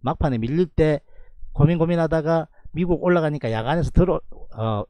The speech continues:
물타기 할 수 있거든요. 그리고 끝냈어요. 야간에 분명히 개인이 샀다 했습니다. 갭 상승했어요. 일단. 그럼 더 올라가야 수익권인데 비리비리해요. 그럼 어어어 하다 여기에서 깨지면 다 던져요.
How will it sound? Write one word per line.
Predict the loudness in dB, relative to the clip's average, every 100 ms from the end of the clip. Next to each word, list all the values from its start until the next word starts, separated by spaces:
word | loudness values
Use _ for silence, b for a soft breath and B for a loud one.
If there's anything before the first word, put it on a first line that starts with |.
| -14
물타기 | -8 2 2 4
할 | 0
수 | -2
있거든요. | -4 -2 0 -2 -2 -10 -18 _
그리고 | -8 -4
끝냈어요. | 2 4 4 2 2 0 -2 -6
야간에 | -4 -2 0
분명히 | 0 0 -2 -6 -8
개인이 | -4 -2 0
샀다 | 0 0
했습니다. | -2 -2 -4 -6 -8 b b b -6 0
갭 | 2
상승했어요. | 2 -2 -2 0 0 0
일단. | 0 -2 -2 -4 -16 -18
그럼 | -6 -2 0
더 | 2
올라가야 | 4 4 4 2
수익권인데 | 2 -2 -2 -2 -2 -2 -4 -10 -20 -10
비리비리해요. | -6 -4 -2 2 4 4 2 0 -6
그럼 | -8 -2
어어어 | -2 0 0 0
하다 | 2 2
여기에서 | 2 2 0 2 -2 0
깨지면 | -2 0 -2 0
다 | 0
던져요. | 0 4 4 2